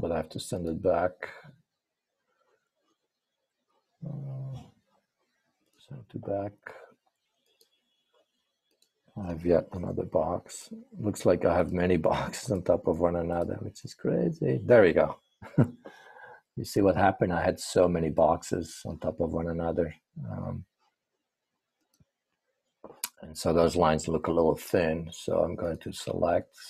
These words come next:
same appearance again, and I'm gonna make them a little thicker. So it's a stroke. In fact, it's, there we go.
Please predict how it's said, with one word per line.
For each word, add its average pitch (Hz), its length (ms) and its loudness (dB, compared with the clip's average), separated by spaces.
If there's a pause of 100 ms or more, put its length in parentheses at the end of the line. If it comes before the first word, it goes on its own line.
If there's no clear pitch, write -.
(1160)
same 87 360 -4
appearance 95 640 -2
again, 90 500 -2 (760)
and 85 140 -8
I'm 85 100 -6
gonna 82 220 -2
make 82 260 0
them 87 160 -4
a 90 60 -2
little 104 280 4
thicker. - 680 -2
So 58 260 -2
it's - 200 -6
a - 80 -4
stroke. - 680 2 (520)
In 78 80 -10
fact, - 440 -4
it's, - 380 -12 (2250)
there 104 160 4
we 71 80 -2
go. 76 140 -4